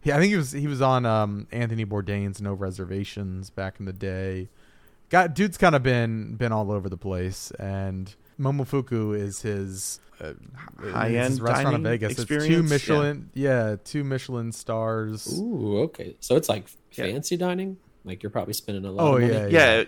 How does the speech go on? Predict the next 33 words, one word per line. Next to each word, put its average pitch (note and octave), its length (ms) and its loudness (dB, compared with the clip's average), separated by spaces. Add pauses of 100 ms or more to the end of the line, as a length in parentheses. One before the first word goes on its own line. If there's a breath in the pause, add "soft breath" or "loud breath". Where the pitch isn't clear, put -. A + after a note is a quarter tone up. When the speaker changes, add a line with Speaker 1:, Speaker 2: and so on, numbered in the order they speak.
Speaker 3:
Yeah. F#2+ 180 -10 (460)
Speaker 2:
yeah, A2+ 40 8
I B2+ 80 6
think C3+ 220 -4
we B2 80 0
both G#2 340 0
got G2+ 180 4
out G2+ 220 4
of G2 60 -8
there G2 240 2 (220)
still A#2+ 680 4
under G#2+ 240 2
a A2 60 -2
hundred G2+ 260 -4
bucks - 360 -6
each, F2 340 -10
but, G2 260 0
like, A2+ 460 2
Speaker 3:
Well, A#3 120 -6
that's D4+ 180 -8
not - 160 -8
too A2 120 -4
bad, A#2 280 -6
yeah. D3 220 -2 (140)
Speaker 2:
food, C#3+ 300 2
food E3 260 4
and B2+ 140 2
drinks A2 300 4
was, - 260 -8
was A2 280 -4
up - 180 -2
there, - 320 -6
so. - 240 -14